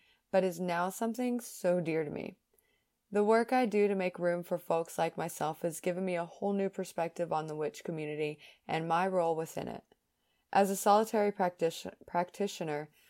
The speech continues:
I often found communities shut out for me unless I conformed to the rules of the organized religion cultivating the community space.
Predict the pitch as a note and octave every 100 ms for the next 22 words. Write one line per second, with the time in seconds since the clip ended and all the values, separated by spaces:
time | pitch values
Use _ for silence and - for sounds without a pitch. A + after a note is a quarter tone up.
0 | - _ - G#3 G3 C4+ A#3+ A#3 - F3+
1 | F#3 - F3+ E3+ E3+ E3 E3+ - F3+ F3
2 | D#3+ D3+ - D#3+ C#3+ C#3 C3 D3+ D3 D3+
3 | - D#3+ F3 G3 F3 - E3 D#3+ D#3+ D#3
4 | _ - _ _ - F#3+ E3+ E3 E3 D#3+
5 | D#3 - D#3 D3 E3+ F3 F3 D3+ D#3+ -
6 | - D#3 D#3+ D#3 D#3 D3+ F3 F3+ - D3+
7 | D3 D3 D3+ D3 D3+ - D3+ C#3+ - D3
8 | - - - - -